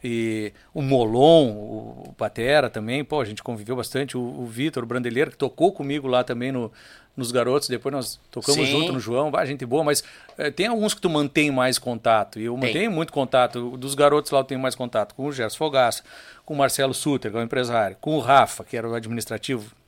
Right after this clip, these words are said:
Speaker 1: meu irmãozão também, que é uma saudade grande. É, aí tu pega o Mar-, o, eu falei Marcelo Fogaça, né? E o,
Speaker 2: Uhum.
Speaker 1: então, o, é, dos Garotos é o Gerson, o Marcelo, o Suter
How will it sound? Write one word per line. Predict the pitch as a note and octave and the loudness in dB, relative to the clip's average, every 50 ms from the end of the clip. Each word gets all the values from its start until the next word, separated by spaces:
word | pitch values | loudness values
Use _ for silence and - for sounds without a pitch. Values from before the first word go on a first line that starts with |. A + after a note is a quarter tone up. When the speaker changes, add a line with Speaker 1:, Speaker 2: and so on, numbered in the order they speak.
| _ _ | _ _
Speaker 1:
meu | - A#2 A#2 | -8 -6 -6
irmãozão | A2 A2+ A#2+ B2 C3 C3 C3 A#2+ A2+ G#2+ A2+ B2 C#3 C#3+ B2+ G#2+ - - - - - - - - - - - | -6 -4 -2 -2 0 0 0 -2 -4 -2 2 4 4 4 4 0 -4 -10 -20 -20 -20 -20 -20 -20 -20 -18 -8
também, | - B2+ A#2+ A#2 B2 C3+ C3+ A2+ | -4 -4 -2 0 0 0 0 -2
que | G#2+ | -4
é | G#2+ | -6
uma | G#2+ G#2+ G#2+ G#2 G#2 - | -8 -6 -6 -4 -4 -4
saudade | - - A2 A2 A#2+ B2 A#2 A2+ | -2 -2 -2 0 0 -2 -2 -2
grande. | G#2 A2 A#2+ C3 C3+ B2 - - _ _ _ _ - - - _ _ _ _ _ _ - | -2 0 0 2 2 0 -2 -6 _ _ _ _ -20 -20 -20 _ _ _ _ _ _ -4
É, | C3 C3 C3 B2 A#2+ A#2 A2+ A2+ A2 G#2+ G#2+ G#2+ G#2+ C3 - - - - | -2 0 2 2 2 2 2 2 2 2 0 0 -2 -8 -20 -20 -14 -8
aí | D3 B2 A#2+ A#2+ | -6 -6 -6 -6
tu | - - B2 | -8 -8 -2
pega | - C3 B2+ B2 | 0 0 0 0
o | A#2+ | 0
Mar-, | B2 C3 C#3 - | 0 0 0 0
o, | B2+ A#2 A#2 A#2 B2+ B2 | -2 -4 -4 -4 -4 -4
eu | A#2 A2 | -6 -4
falei | - - A2+ B2+ | -4 -4 -4 -2
Marcelo | B2 A2+ G#2+ - B2 A2+ | -2 -4 -2 -2 -4 -4
Fogaça, | - - A2 A2 G#2 - - G2+ | -6 -6 -4 -4 -4 -4 -6 -10
né? | G2 G2+ - | -12 -12 -12
E | B2 A2+ A2+ | -10 -8 -6
o, | A2+ A2 | -4 -4
Speaker 2:
Uhum. | A2 A#2+ A2 A2 A2 B2 B2 B2+ C3+ _ _ _ _ _ _ _ _ _ _ _ - | -4 -2 -2 -2 -2 -4 -6 -8 -12 _ _ _ _ _ _ _ _ _ _ _ -12
Speaker 1:
então, | D3+ C3+ - D3 D#3 E3+ D#3 C#3+ B2+ | -4 0 2 2 2 2 0 -4 -6
o, | C#3+ - | -2 0
é, | D3 C#3+ | 0 0
dos | B2 A2 | 0 0
Garotos | - B2+ A#2 C#3 E3 - - | -2 0 0 0 0 0 0
é | D#3 | -2
o | C#3 | 0
Gerson, | A#2 A#2+ C3+ F#3 F3+ - C#3+ | 0 0 -2 -2 -2 -4 -4
o | |
Marcelo, | C3 B2 - - D3 D#3+ F#3 F#3+ G3 F#3 E3+ - - - - - - | -4 -4 -2 -2 -2 -2 -2 -4 -6 -10 -14 -16 -20 -20 -20 -20 -10
o | - | -8
Suter | - - D#3+ E3+ F#3+ F#3 - E3 D3+ C#3+ | -4 -2 0 0 0 -2 -2 -4 -4 -4